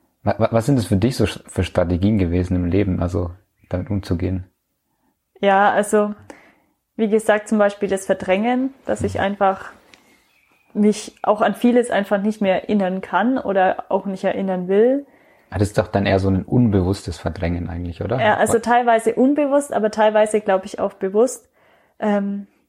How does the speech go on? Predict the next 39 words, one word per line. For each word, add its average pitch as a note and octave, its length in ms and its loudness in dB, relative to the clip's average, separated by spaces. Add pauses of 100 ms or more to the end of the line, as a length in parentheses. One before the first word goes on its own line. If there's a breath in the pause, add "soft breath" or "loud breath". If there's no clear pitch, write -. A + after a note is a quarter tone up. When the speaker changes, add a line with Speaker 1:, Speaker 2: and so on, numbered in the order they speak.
(240)
Speaker 2:
wo G#3+ 140 0
ich G#3 160 -4
einfach G#3 240 -2
sag, G3+ 460 2
oder G#3 240 4
wo A#3 100 6
ich - 220 -2
auch G#3 180 0
Dinge G#3+ 260 2
verleugne, G3+ 560 2
die A3 140 -4
vielleicht G3 280 0
in G3 80 -2
meinem F#3 180 -2
Leben G3+ 240 2
so F#3+ 180 -2
waren, G#3+ 260 2
wo G3 60 -2
ich G3 140 -2
sag, F#3+ 240 2
okay, G3+ 280 -2
nein, F#3+ 260 0
eigentlich G3 340 0
hatte G3 120 2
ich A#3 120 -2
doch B3+ 120 4
eine B3 140 2
schöne A#3 280 0
Kindheit A#3 460 0
und G#3+ 140 -4
eigentlich G#3 280 -2
war F#3+ 140 4
doch G3 100 -8
die A3 200 0
und A3 120 2
die A3 80 0
Beziehung G#3+ 440 0
ganz G3 220 -2
schön. A#3 300 4